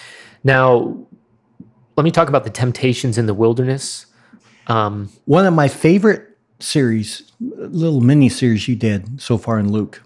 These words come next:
Speaker 1: Oh, really?
Speaker 2: I,
Speaker 1: You like
Speaker 2: I,
Speaker 1: that one?
Speaker 2: I, I, I just enjoyed your whole time through Luke, to be honest. And guys, uh, we, we've said it, we'll say it again. You can go to missio dei fellowship dot org and our sermons, if you want, ever wanna hear how we preach,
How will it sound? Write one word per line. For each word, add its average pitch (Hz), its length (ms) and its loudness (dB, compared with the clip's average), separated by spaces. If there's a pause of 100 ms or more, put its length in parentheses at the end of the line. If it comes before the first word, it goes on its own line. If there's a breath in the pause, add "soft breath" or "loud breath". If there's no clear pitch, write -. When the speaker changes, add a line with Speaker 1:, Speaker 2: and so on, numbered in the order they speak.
(120)
Speaker 1:
Oh, 147 60 4
really? 165 220 4
Speaker 2:
I, 143 120 4
Speaker 1:
You 135 80 2
like 139 80 4
Speaker 2:
I, 160 60 4
Speaker 1:
that 151 100 4
one? 160 80 0
Speaker 2:
I, 156 140 2 (140)
I, 151 140 0 (480)
I 240 60 2
just 151 280 -2
enjoyed 110 360 0
your 107 120 -4
whole 107 160 -2
time 120 320 -4
through 95 320 -6 (140)
Luke, 101 380 -4 (320)
to 110 80 -16
be 113 140 -2
honest. 117 280 -2
And 120 140 2
guys, 127 500 -2
uh, 120 200 -2
we, 123 320 -2
we've 127 160 2
said 147 260 0
it, 127 260 -4
we'll 113 100 -2
say 127 200 0
it 107 80 -2
again. 113 360 0
You 139 100 0
can 156 140 2
go 120 140 4
to 110 80 -2
missio 117 360 -2
dei 110 140 0
fellowship 113 560 -4
dot 101 220 -4
org 110 340 0 (460 loud breath)
and 110 640 -2
our 110 260 -2
sermons, 113 560 0
if 104 140 -6
you 123 80 2
want, 127 180 0
ever 147 220 0
wanna 139 200 2
hear 131 240 0
how 113 120 0
we 98 160 -6
preach, - 580 -2